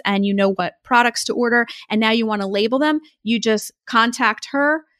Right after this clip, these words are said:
tell her what categories you need. And she does these, like she mentioned, these custom vinyl labels that are stunning.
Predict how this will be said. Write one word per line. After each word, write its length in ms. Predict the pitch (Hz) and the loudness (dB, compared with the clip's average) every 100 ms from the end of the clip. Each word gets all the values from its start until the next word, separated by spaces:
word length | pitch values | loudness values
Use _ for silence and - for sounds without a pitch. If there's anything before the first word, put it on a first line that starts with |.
| _ | _
tell 220 | - 240 | 0 0
her 100 | 240 | 2
what 200 | 233 220 | 0 -2
categories 580 | 233 247 247 262 269 254 | 0 0 2 0 0 0
you 80 | 269 | 0
need. 240 | 262 277 | 0 0
And 160 | 269 208 | 0 0
she 160 | - 220 | -2 0
does 240 | 233 233 | 0 0
these, 240 | 226 220 - | -2 -2 0
like 120 | 214 | 0
she 140 | - 226 | 0 0
mentioned, 340 | 220 220 220 | 0 0 -2
these 160 | 196 - | -2 0
custom 400 | 233 226 240 220 | 0 0 -2 0
vinyl 300 | 214 208 196 | 2 0 0
labels 320 | 196 214 208 | 0 0 0
that 140 | 196 | 0
are 80 | 190 | 0
stunning. 500 | - 208 180 165 | 0 0 2 0